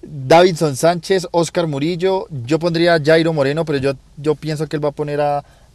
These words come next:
a William Tecillo en el centro del campo. Creo yo que va a poner a Wilmar Barrios,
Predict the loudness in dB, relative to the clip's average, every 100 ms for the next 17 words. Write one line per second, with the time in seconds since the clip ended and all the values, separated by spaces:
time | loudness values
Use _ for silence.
0 | -12 2 6 8 8 6 4 2 4 2
1 | 0 -4 0 0 -2 -8 -20 -20 -20 -20
2 | -14 -8 -6 -4 0 0 2 0 0 2
3 | 2 2 -8 -20 -20 -20 -20 -20 -4 2
4 | 4 4 0 0 -2 0 -2 2 2 0
5 | -4 -4 -2 4 4 4 -2 -4 -20 -20